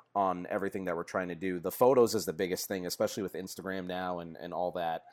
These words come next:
Um, you know, students want the photos, uh, other, other teams want the photos. Our coaches run their team accounts, and they're,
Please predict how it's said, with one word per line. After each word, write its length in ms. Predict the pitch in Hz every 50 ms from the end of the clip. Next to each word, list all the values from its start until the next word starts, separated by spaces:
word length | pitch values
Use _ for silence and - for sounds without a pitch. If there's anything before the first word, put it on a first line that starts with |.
| - - - - _ -
Um, 420 | - 87 87 85 82 82 80 80 78 _ _ _ _ _ - 107 101 98 110
you 100 | 131 113
know, 120 | 95 82
students 460 | 98 - - - 127 127 123 113 -
want 160 | - 117 110 -
the 80 | 107
photos, 800 | - - 123 117 113 113 113 110 110 110 107 107 104 98 - - _ _ _ _ _ _ -
uh, 160 | - 85 85 - -
other, 460 | - 101 107 98 101 92 90 85 82 - _ _ _ _ _ _
other 200 | - 131 123 123
teams 440 | 104 - - 123 131 135 139 127 117
want 200 | 120 120 135 120
the 80 | 123 113
photos. 600 | - 135 127 135 131 131 131 131 131 131 - -
Our 160 | 107 98 98
coaches 420 | - 120 120 110 - - 110 90
run 200 | 104 107 107 107
their 160 | 104 101 95
team 260 | 92 - - 113 107 110
accounts, 460 | 110 - - 117 113 110 107 - -
and 160 | 98 95 95
they're, 380 | 98 98 101 98 95 95 92